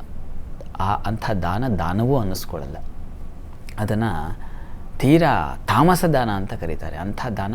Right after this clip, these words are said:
ಮಾಡಬಾರ್ದು ಅಂತ ಕೃಷ್ಣ ಹೇಳ್ತಾನೆ. ಸಾತ್ವಿಕ ದಾನ ಇರಬೇಕು.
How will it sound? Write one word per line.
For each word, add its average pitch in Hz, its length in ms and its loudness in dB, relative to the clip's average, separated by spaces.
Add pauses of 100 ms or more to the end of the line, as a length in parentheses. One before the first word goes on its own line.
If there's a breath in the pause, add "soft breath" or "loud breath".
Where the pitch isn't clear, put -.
ಮಾಡಬಾರ್ದು 95 580 4
ಅಂತ 113 160 2
ಕೃಷ್ಣ - 320 -4
ಹೇಳ್ತಾನೆ. 82 520 -4 (560 loud breath)
ಸಾತ್ವಿಕ - 640 2
ದಾನ 117 280 6
ಇರಬೇಕು. 101 680 0